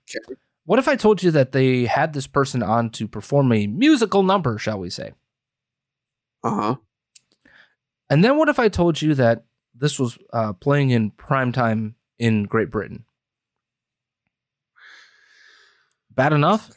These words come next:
Speaker 1: I think I believe, but yeah, I bel-, I believe that, yeah.
Speaker 2: But bad
Speaker 1: Uh-huh.
Speaker 2: enough, right? Exposing
Speaker 1: Right.
Speaker 2: children to the sexualization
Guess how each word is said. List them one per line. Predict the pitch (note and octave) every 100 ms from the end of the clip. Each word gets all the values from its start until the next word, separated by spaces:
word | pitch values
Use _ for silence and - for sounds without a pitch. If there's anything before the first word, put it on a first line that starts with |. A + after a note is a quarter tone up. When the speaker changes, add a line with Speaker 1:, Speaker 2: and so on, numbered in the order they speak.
| -
Speaker 1:
I |
think | - B2 B2
I | A#2
believe, | B2+ B2 B2+ B2
but | A#2+ C3+
yeah, | F3 F#3 D#3
I |
bel-, | D#3 D#3 D3+
I | C3+
believe | D#3 C#3+ B2+
that, | C3+ C#3
yeah. | A#2 D3 - -
Speaker 2:
But | C#3
bad | - A#2
Speaker 1:
Uh-huh. | C#3+
Speaker 2:
enough, | D3+ C3 -
right? | A2+ C3+ C#3 _ _ _ _ _ _ _ _
Exposing | - - - D3 D3+ D#3
Speaker 1:
Right. | B2 A2+
Speaker 2:
children | B2+ C#3+
to | C#3
the | C3
sexualization | A#2 - C3 - C3 B2 A#2+ A#2 A#2+ A2 - -